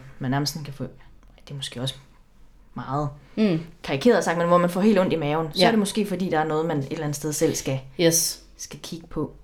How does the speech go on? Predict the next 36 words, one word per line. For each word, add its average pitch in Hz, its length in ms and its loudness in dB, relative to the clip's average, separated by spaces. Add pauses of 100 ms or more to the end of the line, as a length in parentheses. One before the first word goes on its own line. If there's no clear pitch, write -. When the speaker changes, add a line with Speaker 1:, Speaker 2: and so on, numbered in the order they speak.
Speaker 2:
Ja. 160 200 2
Speaker 1:
eller 156 120 -8
noget, 147 240 -6
der, 147 100 -8 (220)
der 156 60 -12 (100)
rører 147 220 -6
sig. 143 140 -14 (260)
Speaker 2:
Ja, 180 140 2
noget, 185 220 4
der 185 80 6
er 165 40 6
måske 165 300 2
vigtigt 165 320 0
at - 60 -6
forholde 175 320 4
sig 156 140 -4
til - 160 -2
i 165 40 2
hvert 160 220 4
fald. 160 320 2 (100)
Speaker 1:
Ja. 160 80 -2
Speaker 2:
Altså, 170 180 2
hvis 160 160 0
det 151 160 -2 (160)
virkelig 165 480 -2
påvirker, 190 360 0
altså, 135 220 -4 (140)
rammer 220 220 4
en 165 280 0
på 175 80 -4
en 170 40 0
eller 165 120 0
anden 160 80 -2
måde, 165 260 -2
ikke? 196 240 -6
Speaker 1:
Jo. 156 180 -6